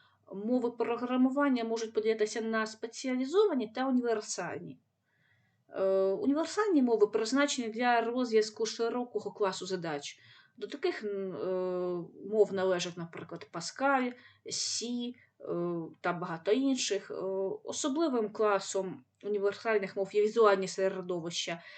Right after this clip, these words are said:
такі, такі як Visual Basic та Delphi, який ви повинні були вивчати, е, напевно,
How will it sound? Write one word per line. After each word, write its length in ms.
такі, 360
такі 240
як 160
Visual 440
Basic 560
та 420
Delphi, 440
який 440
ви 120
повинні 320
були 160
вивчати, 500
е, 540
напевно, 680